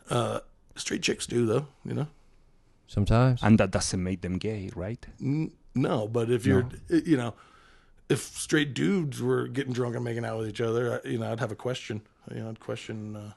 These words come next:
Speaker 3: But they can have fun, and they are okay with that.
Speaker 1: Well, that's
Speaker 3: And it's
Speaker 1: fine.
Speaker 3: okay, but they, that doesn't make them gay, right?
Speaker 1: What, the men?
Speaker 3: Yeah, I mean, they can
Speaker 1: Oh,
Speaker 3: have
Speaker 1: no.
Speaker 3: fun.
Speaker 1: Total gays, yeah. Total.
Speaker 3: Why? If they don't feel like.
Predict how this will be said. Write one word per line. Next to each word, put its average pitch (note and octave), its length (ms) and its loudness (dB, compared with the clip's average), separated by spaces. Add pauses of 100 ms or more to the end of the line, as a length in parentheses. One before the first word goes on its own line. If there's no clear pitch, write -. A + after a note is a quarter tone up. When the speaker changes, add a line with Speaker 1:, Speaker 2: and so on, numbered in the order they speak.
(140)
Speaker 3:
But E2 360 -6 (120)
they A2+ 100 -4
can G#2+ 160 -4
have A2 140 -6
fun, D3 560 -4
and A2+ 180 2
they B2 100 4
are B2 100 6
okay B2 160 0
with C#3+ 160 0
that. D#3 320 -8 (320)
Speaker 1:
Well, F#3+ 80 -2
that's D3 240 -4
Speaker 3:
And B2+ 100 6
it's D3+ 100 2
Speaker 1:
fine. D3+ 80 2
Speaker 3:
okay, D#3+ 300 0
but A#2+ 300 2 (240)
they, A#2+ 580 -6 (240)
that A2 140 4
doesn't G2+ 320 2
make F2+ 140 -4
them G2+ 160 -12
gay, C3 300 -12
right? G2+ 300 -4 (540)
Speaker 1:
What, - 280 -2
the A#2 100 -6
men? C3 300 2 (640)
Speaker 3:
Yeah, A#2+ 160 0
I G2+ 40 2
mean, G#2 180 8
they A2 120 4
can D#3 120 4
Speaker 1:
Oh, C#3+ 40 8
Speaker 3:
have A#2+ 140 8
Speaker 1:
no. A2 60 2
Speaker 3:
fun. D3+ 480 6
Speaker 1:
Total C3 240 4
gays, F2 400 -10
yeah. - 160 -8 (380)
Total. B2+ 160 -2
Speaker 3:
Why? G2 340 -2 (640)
If A2+ 120 8
they A#2+ 120 12
don't A2+ 180 6
feel D3 180 4
like. E2+ 380 0